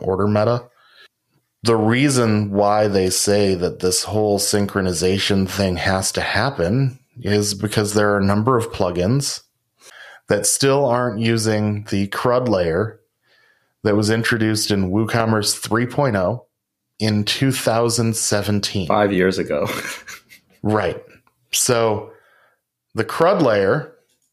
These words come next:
Speaker 1: uh, was released in WooCommerce two point seven.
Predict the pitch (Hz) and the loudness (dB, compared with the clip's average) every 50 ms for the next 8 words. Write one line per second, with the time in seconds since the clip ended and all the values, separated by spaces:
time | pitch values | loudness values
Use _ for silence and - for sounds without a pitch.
0 | _ _ _ _ _ _ _ _ _ _ _ _ _ _ _ _ _ - - 104 | _ _ _ _ _ _ _ _ _ _ _ _ _ _ _ _ _ -8 -4 -2
1 | 104 104 104 104 104 113 113 104 104 110 113 113 113 117 123 120 - - 120 113 | 0 0 0 0 0 0 -2 -2 -2 0 0 0 2 0 0 -2 -2 -2 0 0
2 | 113 117 117 - 120 113 107 104 104 101 - - - - 127 127 - 151 156 160 | 0 0 0 0 0 0 0 0 -2 -2 -2 -2 -2 -2 -2 0 0 0 0 0
3 | 156 - - - 98 90 87 82 80 101 120 | 0 -2 -2 0 0 -2 -2 -4 -6 -10 -10